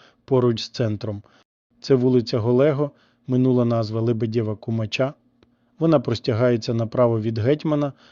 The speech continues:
поруч з індустріальним мостом, по якому їздить швидкісний трамвай. Будинок цегляний з газом, квартира на другому поверсі,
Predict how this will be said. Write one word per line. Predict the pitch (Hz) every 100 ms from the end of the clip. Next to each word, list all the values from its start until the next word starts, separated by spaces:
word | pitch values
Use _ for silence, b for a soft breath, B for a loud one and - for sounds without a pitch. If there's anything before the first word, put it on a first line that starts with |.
| b
поруч | - 135 127
з | 110
індустріальним | 123 117 113 - 123 113 113
мостом, | 113 113 - 151 139
по | 123
якому | 113 120 120 113
їздить | 110 113 113 110 b b
швидкісний | - - 127 120 127 - 123
трамвай. | 110 117 113 107 101 - _ _ _ _
Будинок | 131 127 143 120
цегляний | 110 120 113 123 117
з | 110
газом, | 107 123 113 110
квартира | 117 120 110 165 139 113 b b b
на | 131
другому | 120 135 127 123 117
поверсі, | 131 156 139 110 - 107